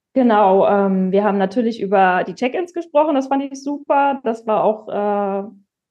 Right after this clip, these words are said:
ja, wirklich sehr, sehr gut, wurde sehr gut aufgenommen, auch von allen, auch dass ich das dann ausprobieren konnte, ne? Also, dass wir wirklich diese sechs Wochen waren's ja insgesamt hatten,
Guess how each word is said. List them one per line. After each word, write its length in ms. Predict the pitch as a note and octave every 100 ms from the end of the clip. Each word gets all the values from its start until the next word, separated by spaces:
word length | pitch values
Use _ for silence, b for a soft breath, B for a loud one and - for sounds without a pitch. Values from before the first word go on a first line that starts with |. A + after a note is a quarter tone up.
| _ _ _ _
ja, 240 | A3 D#3+ G#3+
wirklich 380 | A3 A3 A3 -
sehr, 200 | A#3+ A3+
sehr 140 | A3+
gut, 380 | A3+ C4 B3+ A#3+
wurde 180 | A3+ G#3+
sehr 200 | A3+ A3+
gut 200 | A#3+ -
aufgenommen, 500 | C4 - C4 G#3+ G#3+
auch 200 | G3 -
von 160 | A3
allen, 240 | - G3 F#3
auch 120 | A3
dass 140 | A3
ich 140 | A3 A3
das 160 | A3
dann 160 | G#3+ -
ausprobieren 640 | C4 - - C4 G3 G3
konnte, 340 | G3 F#3 F#3 F#3
ne? 140 | B3+
Also, 180 | B3 G#3+
dass 160 | G#3+
wir 100 | A3+ G#3+
wirklich 260 | A#3+ B3
diese 240 | - G#3 G3
sechs 340 | G#3+ - _
Wochen 460 | A3 - D4 C#4+ B3+
waren's 300 | B3+ C4+ C4+
ja 100 | A3+
insgesamt 640 | B3 - B3 A#3 A#3 B3
hatten, 460 | B3+ B3 A#3+ A#3+